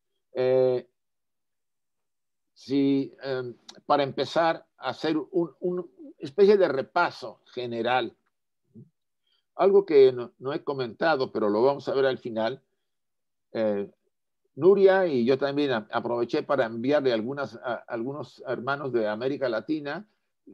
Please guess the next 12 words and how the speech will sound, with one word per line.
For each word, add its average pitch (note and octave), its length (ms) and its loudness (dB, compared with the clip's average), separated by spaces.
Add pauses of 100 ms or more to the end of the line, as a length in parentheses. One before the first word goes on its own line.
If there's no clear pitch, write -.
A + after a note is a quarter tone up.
(340)
En C3 160 -4
esta F3+ 220 2
ocasión, E3 680 0
la A#2+ 240 -2
guía E3+ 280 4
de C#3+ 120 -2
estudio D#3 420 0
lleva D3 400 0
al A#2+ 120 -2
final C3 400 -4
cinco D#3 440 -6
preguntas B2+ 880 -4